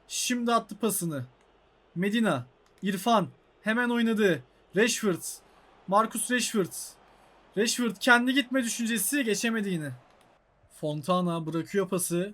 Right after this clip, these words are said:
Aytaç, Fred'in müdahalesi, topu kazandık. Şimdi Rashford. Rashford'la bir kere daha geliyoruz. Marcus Rashford yine yerde kaldı.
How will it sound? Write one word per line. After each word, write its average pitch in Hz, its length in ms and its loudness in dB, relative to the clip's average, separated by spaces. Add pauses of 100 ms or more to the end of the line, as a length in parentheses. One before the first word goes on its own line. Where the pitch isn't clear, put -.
(800)
Aytaç, 190 600 2
Fred'in 196 320 0
müdahalesi, 220 680 2
topu 220 220 -4
kazandık. 214 760 0 (680)
Şimdi 233 480 0
Rashford. 220 440 2 (1040)
Rashford'la 226 500 0
bir 240 80 0
kere 233 220 2
daha 240 120 4
geliyoruz. 233 440 2
Marcus 233 440 2
Rashford 277 480 4
yine 294 260 4
yerde 277 360 8
kaldı. 240 540 4